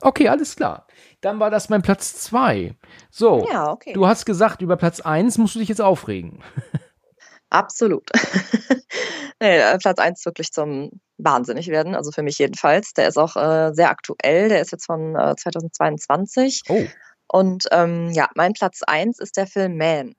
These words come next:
Speaker 1: Das ist jetzt nicht dein Ernst, den hab ich auch.
Speaker 2: Was?
Speaker 1: Ja, ist auch meine eins. <laughs> Ja, das gibt's doch nicht.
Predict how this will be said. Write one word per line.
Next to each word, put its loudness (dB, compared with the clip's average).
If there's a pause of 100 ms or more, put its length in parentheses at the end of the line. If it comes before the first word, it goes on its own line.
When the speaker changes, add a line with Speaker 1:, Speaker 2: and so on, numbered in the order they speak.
Speaker 1:
Das 0
ist -4
jetzt 0
nicht -2
dein 4
Ernst, 2
den 4
hab 4
ich -2
auch. 4
Speaker 2:
Was? 0
Speaker 1:
Ja, 4
ist 0
auch 2
meine 2
eins. 0
<laughs> -10
Ja, 0
das 0
gibt's 2
doch 2
nicht. 0